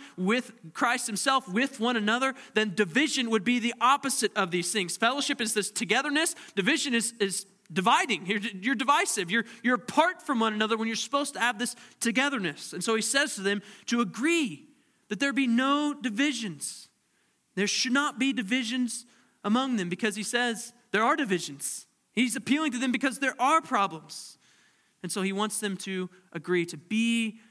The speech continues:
united. And when he says, "Be united," he's saying what you need to do is, is put this back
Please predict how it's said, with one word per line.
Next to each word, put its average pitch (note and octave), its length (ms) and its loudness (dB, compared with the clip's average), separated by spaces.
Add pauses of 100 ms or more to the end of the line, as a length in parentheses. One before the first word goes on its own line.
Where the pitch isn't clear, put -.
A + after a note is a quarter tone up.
(120)
united. F3 600 0
And C#3 100 -10
when D#3 80 -6
he D#3+ 60 -6
says, G#3 400 -4
"Be D#3 160 -4
united," F3 640 -2 (640)
he's - 80 -12
saying F3+ 180 -2
what G#3+ 140 -4
you A#3 60 -4
need A3 120 0
to E3 80 -10
do F3+ 220 -2
is, C#3+ 120 -6
is - 140 -10
put G#3+ 220 -6
this A3+ 160 -4
back - 500 -4